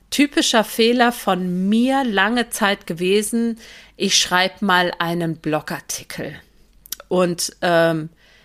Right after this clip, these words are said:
das mache ich notfalls über mehrere Tage. Ja. Also das zieht sich wie Kaugummi.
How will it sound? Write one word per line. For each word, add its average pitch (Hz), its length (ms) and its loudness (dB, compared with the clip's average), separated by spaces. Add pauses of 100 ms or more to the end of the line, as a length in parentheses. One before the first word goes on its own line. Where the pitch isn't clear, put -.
(220)
das - 340 -2
mache 202 440 -2
ich - 280 -6
notfalls 180 640 -4
über 160 240 -4
mehrere 160 460 -6
Tage. 165 540 -2
Ja. 170 480 0 (1300)
Also 208 320 2
das 233 460 0 (180)
zieht 269 400 0
sich 240 400 2
wie 233 240 -2
Kaugummi. 185 800 0